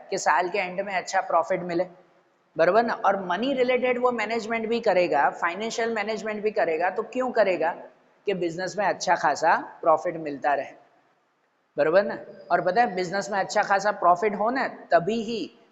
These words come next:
बाहर के जो investors होते हैं, जो शेयर होल्डर्स होते हैं, वही हमारी company के shares खरीदते हैं। सही बात है,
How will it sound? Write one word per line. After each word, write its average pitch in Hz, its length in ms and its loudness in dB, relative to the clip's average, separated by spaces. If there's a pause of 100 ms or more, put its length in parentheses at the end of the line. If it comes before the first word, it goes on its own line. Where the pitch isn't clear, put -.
(120)
बाहर 170 380 4
के 226 120 -2
जो 226 140 0
investors 214 640 0
होते 202 240 2
हैं, 160 200 -2
जो 196 100 -2
शेयर 202 300 0
होल्डर्स 220 400 2
होते 196 220 -2
हैं, 175 180 -4 (340)
वही 180 260 2
हमारी 185 320 -2
company 175 400 -10
के 185 120 -2
shares 170 340 -2
खरीदते 147 420 -6
हैं। 135 140 -12 (1400)
सही 160 200 -2
बात 180 220 4
है, - 540 -8